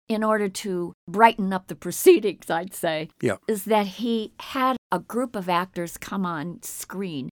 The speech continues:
Speaker 1: and do cameos for thirty seconds to a minute. We saw the likes of the gorgeous Margot Robbie or Anthony Bourdain give little speeches about some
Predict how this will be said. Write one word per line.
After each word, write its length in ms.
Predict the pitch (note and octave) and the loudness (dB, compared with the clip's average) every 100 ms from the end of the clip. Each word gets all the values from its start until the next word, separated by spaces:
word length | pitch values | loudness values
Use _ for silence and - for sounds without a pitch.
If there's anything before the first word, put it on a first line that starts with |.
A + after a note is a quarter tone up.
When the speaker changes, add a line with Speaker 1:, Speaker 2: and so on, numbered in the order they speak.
| - | -4
Speaker 1:
and 300 | G#3 G3+ G3+ | 0 0 0
do 640 | G#3+ A3 G#3+ G#3 G3+ G3+ F#3+ | 0 0 0 0 0 0 -2
cameos 680 | - D4 B3 F#3+ - - - _ | -4 -2 0 0 -4 -8 -16 _
for 580 | - G3+ F#3 F#3 F#3 - _ | -4 2 4 4 4 -2 _
thirty 240 | A3+ G3+ G3 | 0 2 0
seconds 500 | F#3+ F#3 F#3+ F#3 - | -2 -4 -4 -8 -8
to 180 | - E3+ | -8 -6
a 60 | |
minute. 540 | E3+ E3+ E3+ F3+ F#3 - _ | -6 -6 -4 -6 -6 -12 _
We 100 | G3 | -6
saw 220 | F#3+ G3 F3 | -4 -2 -2
the 100 | E3+ | 0
likes 380 | E3+ F3 - | 0 0 -2
of 200 | F3+ D#3+ F3 _ | -4 -4 -10 _
the 120 | F#3 | -10
gorgeous 500 | - F3 E3+ F#3 F3+ | -6 -4 -4 -4 -6
Margot 380 | F3+ E3+ E3+ E3 | -4 -2 -2 -2
Robbie 720 | D#3 D#3+ D#3+ E3+ E3 E3+ - | 0 2 2 0 -2 -2 -4
or 320 | D#3 C#3+ B2+ - | -6 -4 -4 -4
Anthony 440 | E3+ E3 F3+ E3+ E3+ | -8 -8 -8 -8 -6
Bourdain 540 | D#3+ D#3+ E3 E3 E3 - - G3 | -8 -6 -4 -4 -4 -8 -12 -2
give 320 | B3+ C#4+ A3 | 6 6 6
little 480 | G#3+ A3+ G#3+ G#3 - _ | 0 0 0 0 -4 _
speeches 640 | - - C#4 A#3 A3+ G3 | -10 -2 0 2 2 0
about 540 | A3 F#3 G3+ F#3 - - _ - | 0 0 4 4 2 -6 _ -12
some 500 | - - G#3 G3 | -6 -2 0 0